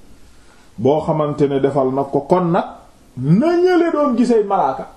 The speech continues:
loolu fii la aaye gaaf, fii la kii bokk, fii la, fii la, euh, liñ naan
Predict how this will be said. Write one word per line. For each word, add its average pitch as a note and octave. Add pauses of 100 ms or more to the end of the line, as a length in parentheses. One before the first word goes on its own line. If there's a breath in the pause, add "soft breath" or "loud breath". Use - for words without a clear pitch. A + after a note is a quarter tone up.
(1200)
loolu D#3
fii E3
la D#3 (180)
aaye C3+
gaaf, G#2+
fii A#3
la G3+
kii F#3
bokk, C#3+
fii G3
la, F3+
fii G3+
la, F#3+ (420)
euh, C3+
liñ E3+
naan E3